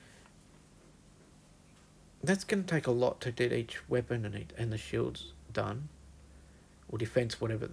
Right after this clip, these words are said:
whatever the defense was. I can't remember what they call the defense on this one.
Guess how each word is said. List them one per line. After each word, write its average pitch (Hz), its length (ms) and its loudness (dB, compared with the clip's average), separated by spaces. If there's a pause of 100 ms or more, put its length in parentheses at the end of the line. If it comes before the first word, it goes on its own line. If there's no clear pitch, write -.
whatever 160 320 12
the 113 60 2
defense 110 360 -2
was. 113 120 -2
I 110 40 -6
can't - 140 -4
remember 107 180 -2
what 110 100 -6
they 110 100 -4
call 113 180 -2
the 110 120 -2
defense 110 340 -4
on 107 80 -2
this 113 180 -4
one. 113 160 -4